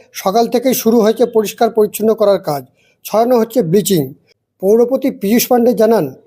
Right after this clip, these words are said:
শিশুটি অজানা জ্বরে মারা গেলেও ঠিক কী কারণে মারা গেছে শিশুটি তা জানা যায়নি।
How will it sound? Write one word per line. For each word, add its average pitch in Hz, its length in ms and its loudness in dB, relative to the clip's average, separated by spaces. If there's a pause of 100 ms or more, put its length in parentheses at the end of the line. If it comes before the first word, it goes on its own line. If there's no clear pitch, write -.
(180)
শিশুটি 240 480 -2
অজানা 208 360 2
জ্বরে 233 220 2
মারা 208 280 2
গেলেও 208 380 0 (400)
ঠিক 254 300 -8
কী 214 120 -6
কারণে 247 400 0
মারা 196 280 0
গেছে 214 240 -2
শিশুটি 180 540 -4 (480)
তা 196 320 -2 (120)
জানা 180 240 2
যায়নি। 135 380 -4